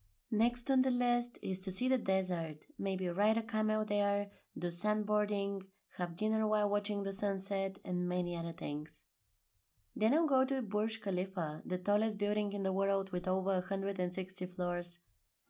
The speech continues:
It also holds records for being the tallest structure ever built, the highest elevator installation, world's highest restaurant and nightclub, and more. That itself is not a big deal for people living there, because one thing to know about Dubai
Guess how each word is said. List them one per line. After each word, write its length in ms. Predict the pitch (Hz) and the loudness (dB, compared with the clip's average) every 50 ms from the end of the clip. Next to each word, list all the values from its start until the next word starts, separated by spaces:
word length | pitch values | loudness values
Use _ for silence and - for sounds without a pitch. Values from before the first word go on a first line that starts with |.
| _ _ _ _ | _ _ _ _
It 120 | 196 208 | -4 -2
also 280 | 220 226 240 226 277 269 | -2 -2 0 0 -2 -2
holds 360 | 254 - 240 233 233 233 - | 0 0 0 0 0 -2 0
records 460 | 226 220 220 220 226 220 220 214 220 | 0 0 0 0 0 -2 -2 -2 -2
for 140 | - 208 196 | -2 -2 -2
being 260 | 175 196 196 190 190 | 0 0 0 0 0
the 80 | 180 175 | -2 -4
tallest 400 | 175 175 202 202 208 214 214 214 | -2 0 0 0 0 0 -2 -2
structure 360 | - - 208 214 - - 214 | -4 -6 -6 -6 -4 -2 -2
ever 180 | 202 202 208 196 | 0 0 0 -2
built, 420 | 190 202 202 196 196 196 190 - - _ _ _ _ _ | 0 0 0 0 0 -2 -6 -10 -18 _ _ _ _ _
the 80 | - 175 | -8 -6
highest 380 | 170 - 196 196 202 202 208 202 | -4 -2 0 0 0 0 0 0
elevator 500 | 202 202 196 190 196 196 196 196 196 196 | 0 0 2 2 0 0 0 -2 -2 -2
installation, 800 | 196 196 190 196 196 190 190 190 190 - 196 190 190 196 190 - _ _ _ _ _ _ | -2 -2 -4 -2 0 0 0 0 -2 -2 -2 -2 -2 -4 -6 -12 _ _ _ _ _ _
world's 400 | - 202 226 262 285 269 - - | 0 2 2 2 2 0 -2 -2
highest 340 | 233 226 226 220 220 - - | 0 0 0 0 -2 -4 0
restaurant 600 | 190 196 208 208 - - 214 208 208 208 196 180 | 2 2 2 0 -2 -2 0 2 2 2 0 -2
and 160 | 160 160 165 | -4 -2 0
nightclub, 640 | 175 180 190 185 - - 196 190 185 185 185 185 - - - - - | 0 0 -2 -2 -6 -4 -2 0 0 0 -2 -4 0 0 0 0 0
and 160 | 208 208 196 | -4 -2 -2
more. 360 | 175 151 147 147 151 156 - _ _ _ _ _ _ _ _ _ _ _ _ _ - | -2 -2 -2 -4 -6 -8 -12 _ _ _ _ _ _ _ _ _ _ _ _ _ -4
That 140 | 214 214 233 | -2 0 0
itself 460 | 269 269 269 - 262 262 254 254 247 | 0 -2 -2 -2 0 0 0 0 0
is 180 | 233 202 190 - | -2 -2 -2 -2
not 240 | 196 196 220 247 285 | 0 2 2 2 2
a 40 | |
big 220 | 285 294 285 240 220 | 2 0 0 0 -2
deal 200 | 220 240 240 247 | -2 -2 -2 -2
for 160 | 240 - 214 | -2 -4 -6
people 360 | 196 - 220 220 214 226 220 | -2 -2 -2 -2 0 0 -2
living 380 | 208 196 196 196 220 208 196 185 | 0 0 0 0 0 0 0 0
there, 340 | 180 180 190 190 180 170 175 | 0 0 2 2 0 0 0
because 360 | 180 180 180 - 185 175 190 | -2 -4 -4 -6 -6 -4 -2
one 240 | 196 202 208 208 196 | -2 0 0 0 0
thing 220 | 214 208 202 202 | -2 -2 -2 -4
to 120 | 196 196 | -4 -4
know 240 | 190 185 185 190 208 | -2 0 0 2 2
about 300 | 233 240 233 226 214 214 | 2 2 4 2 2 0
Dubai 500 | 214 190 180 202 214 208 180 165 180 185 | 0 -2 -2 0 0 0 0 -2 -4 -6